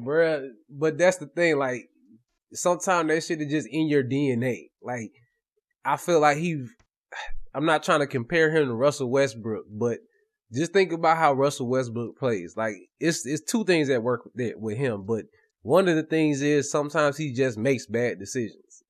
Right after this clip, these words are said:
And as mu-, long as he's been in the league and as long as he's been coached by Scott Brooks,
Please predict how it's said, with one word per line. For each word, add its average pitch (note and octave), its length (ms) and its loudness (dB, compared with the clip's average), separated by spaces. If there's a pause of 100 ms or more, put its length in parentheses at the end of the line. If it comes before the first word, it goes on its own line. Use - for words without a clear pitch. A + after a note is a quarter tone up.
And A#2 320 0 (380)
as G#2+ 160 -4
mu-, G#2 260 -4
long F3 320 6
as F#3 80 2
he's G3 160 -2
been F#3+ 220 8
in G3 100 2
the F#3 80 0
league C#3+ 560 2
and A#2 180 -4
as G#2+ 80 -4
long A#2+ 560 0
as D#3+ 180 0
he's D#3 200 -6
been D#3 260 0
coached D#3 560 0
by A#2 160 2
Scott C#3 380 0
Brooks, C#3+ 500 0